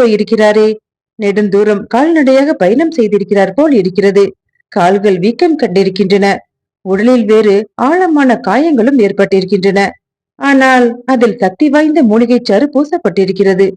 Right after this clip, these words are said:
இந்நேரம் யமபட்டணம் போய் சேர்ந்திருக்க வேண்டிய இந்த மனிதர் இப்போது இங்கே ஜீவனுடன் கிடைக்கிறார் என்றால் அதற்கு இந்த மூலிகை சாறுதான் காரணம்.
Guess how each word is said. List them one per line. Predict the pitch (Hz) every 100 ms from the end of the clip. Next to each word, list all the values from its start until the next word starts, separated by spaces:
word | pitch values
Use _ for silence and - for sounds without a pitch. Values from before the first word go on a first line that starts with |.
| _ _ _ _
இந்நேரம் | 208 214 226 226 208 196 202 -
யமபட்டணம் | 208 220 320 311 285 254 240
போய் | 262 339
சேர்ந்திருக்க | 220 196 202 208 -
வேண்டிய | 202 202 190 175 175 -
இந்த | 262 233
மனிதர் | 190 202 226 - - - -
இப்போது | 311 320 302 262 220
இங்கே | 196 190 262
ஜீவனுடன் | 214 196 202 214 208 294
கிடைக்கிறார் | 233 190 185 208 220 214
என்றால் | 196 196 185 180 - _ _
அதற்கு | 285 285 285 285 226 208 - _
இந்த | 294 311 277
மூலிகை | 190 247 320 330
சாறுதான் | 320 202 185 202 311
காரணம். | - 233 240 240